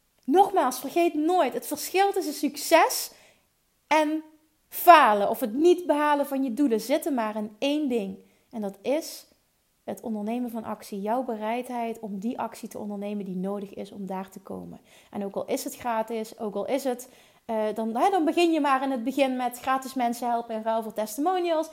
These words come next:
Dat is ook een stap. Dat heb ik in het begin ook allemaal gedaan. Nee, misschien wil je dat niet en misschien wil je meteen betaald worden. Maar als dat je dichter bij je doelen brengt en betaald worden is de volgende stap,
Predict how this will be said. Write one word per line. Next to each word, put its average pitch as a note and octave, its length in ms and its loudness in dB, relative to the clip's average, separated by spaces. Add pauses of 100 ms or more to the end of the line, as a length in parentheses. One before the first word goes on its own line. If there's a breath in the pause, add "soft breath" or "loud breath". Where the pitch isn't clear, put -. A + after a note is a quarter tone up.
(140 loud breath)
Dat F4 140 0
is F#4+ 180 0
ook F#4 220 6
een E4 120 0
stap. - 260 2
Dat C#4 100 -2
heb F#4+ 140 0
ik F#4 60 0
in G4 60 -2
het F4+ 80 -2
begin G4 280 -2
ook A4 220 6
allemaal B3+ 400 0
gedaan. G#3+ 300 -6 (220 loud breath)
Nee, B4+ 120 -2
misschien A#4 300 2
wil G#4+ 140 4
je G4+ 120 4
dat D#4+ 120 2
niet D#4 160 2
en C#4+ 60 0
misschien F#4 320 0
wil G#4 120 4
je G4+ 120 2
meteen D4 320 0
betaald A#3+ 380 0
worden. A3+ 300 -4 (220 loud breath)
Maar F4+ 160 -8
als G#4+ 140 -4
dat G#4+ 180 0
je F#4 80 2
dichter F#4+ 300 0
bij F4 160 4
je E4+ 80 2
doelen F#4+ 260 4
brengt C4 320 0
en C#4+ 240 -4
betaald F#4 380 0
worden D4+ 220 0
is C#4+ 80 -12
de C4 100 -10
volgende D#4 340 0
stap, - 460 0